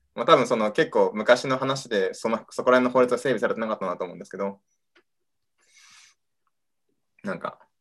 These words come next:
Speaker 2: そんな話もあった気がするな。
Speaker 1: なんか結局あれですよね、情報に価値があって、その情報をどう表現するかみたいな話だから、まあ、今のほ-、売ったらダメっていうのはまた別の、ただの法律の話ですけど。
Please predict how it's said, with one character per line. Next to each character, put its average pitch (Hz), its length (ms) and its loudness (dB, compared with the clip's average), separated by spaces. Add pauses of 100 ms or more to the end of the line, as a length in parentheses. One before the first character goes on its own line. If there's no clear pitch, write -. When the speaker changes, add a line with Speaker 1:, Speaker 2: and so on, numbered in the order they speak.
Speaker 2:
そ - 160 -16
ん 92 100 -12
な - 60 -12
話 95 280 -8
も 92 60 -8
あ 95 40 -8
っ - 60 -20
た - 80 -14
気 - 120 -12
が - 80 -10
す - 100 -16
る 104 60 -12
な。 117 120 -14 (3250)
Speaker 1:
な 185 140 2
ん - 20 -2
か 180 40 -4
結 156 180 2
局 262 220 4
あ 277 40 8
れ 285 60 10
で 277 60 0
す 233 80 0
よ 170 60 6
ね、 147 100 6
情 180 200 6
報 254 800 8 (720)
に 208 100 -2
価 220 160 2
値 170 160 -4
が 139 140 2
あ 135 40 4
っ 135 200 -6
て、 135 360 0
そ 175 100 -6
の 175 80 -2
情 190 160 0
報 190 140 0
を 185 40 -2
ど 185 140 2
う - 60 0
表 156 80 0
現 139 220 2
す 147 80 -4
る 143 60 -2
か 143 120 -8
み 139 100 -2
た 147 100 -8
い 143 60 0
な 139 60 2
話 139 280 2
だ 139 100 -2
か 143 200 -10
ら、 143 80 -4
ま 143 100 -10 (1200)
あ、 - 20 0
今 175 160 4
の 139 120 6
ほ-、 170 280 4 (420)
売 180 60 -6
っ - 20 -4
た - 200 0
ら 208 80 4
ダ 202 80 6
メ 208 80 4
っ - 20 2
て 175 100 0
い 151 40 6
う - 20 6
の 139 60 6
は 131 40 4
ま 131 100 2
た 135 120 2
別 131 180 -2
の、 139 140 0
た - 180 -2
だ 131 60 2
の 131 60 -4
法 - 180 -18
律 143 160 -12
の 139 60 -6
話 143 180 -8
で - 80 -20
す - 80 -18
け - 80 -20
ど。 - 60 -20